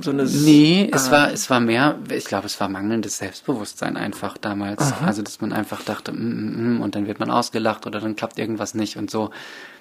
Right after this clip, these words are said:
Speaker 2: dann steht man da. Ähm, nicht, ich glaub, ich war nicht per se schüchtern.
Speaker 1: Mhm.
Speaker 2: Ich glaub, ich war schon sozial auch als Kind irgendwie offen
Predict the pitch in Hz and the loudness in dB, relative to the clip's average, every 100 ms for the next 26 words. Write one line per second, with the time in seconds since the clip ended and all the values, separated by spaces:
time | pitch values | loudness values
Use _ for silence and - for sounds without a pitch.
0 | _ 113 104 - 110 - 113 107 110 - | _ -4 -4 -4 -4 0 2 4 2 -2
1 | - - - - - _ _ _ _ _ | -16 -20 -20 -20 -20 _ _ _ _ _
2 | - 104 101 101 95 _ _ _ - 117 | -10 -8 -6 -8 -10 _ _ _ -10 -8
3 | - - - 117 113 - 113 110 - 110 | -8 -16 0 0 2 0 -2 -2 -6 -4
4 | 110 104 - 113 - - - - - _ | -2 -2 -4 -6 -6 -8 -10 -12 -16 _
5 | _ _ 143 127 123 127 - 101 95 - | _ _ 2 4 4 -2 -14 -14 -12 -10
6 | 104 - 107 104 98 _ - - - 104 | -8 -4 -2 -4 -8 _ -20 -18 -12 -12
7 | - 104 98 120 113 - 110 - - 107 | -10 -8 -8 -6 -8 -8 -12 -12 -4 -4
8 | 104 113 101 101 - 95 - 101 87 | -2 -4 -4 -6 -6 -8 -6 -8 -8